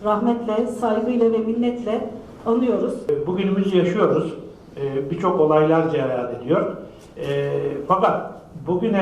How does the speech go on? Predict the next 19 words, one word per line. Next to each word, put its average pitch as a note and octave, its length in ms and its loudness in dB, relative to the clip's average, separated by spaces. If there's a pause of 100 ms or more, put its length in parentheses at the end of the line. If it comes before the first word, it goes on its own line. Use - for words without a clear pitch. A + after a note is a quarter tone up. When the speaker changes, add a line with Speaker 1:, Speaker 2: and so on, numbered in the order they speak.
(100)
Speaker 2:
hem G3+ 240 0
daha D#3 260 2
iyi F3+ 180 0
anlayabilmek D3+ 720 0
için - 260 -6 (500)
hem F#3 220 0
de, E3+ 200 2 (520)
e, C3+ 400 -4
aslında D#3+ 480 0
geleceğimizi E3 1000 2 (500)
doğru D#3 360 6
bir F3 40 -2
şekilde D3+ 460 -4
inşa D3+ 400 -2
edebilmemiz D#3 600 0
için F3+ 240 -4 (580)
geçmişte D#3+ 520 -2
yaşananları E3 760 2
da - 280 -2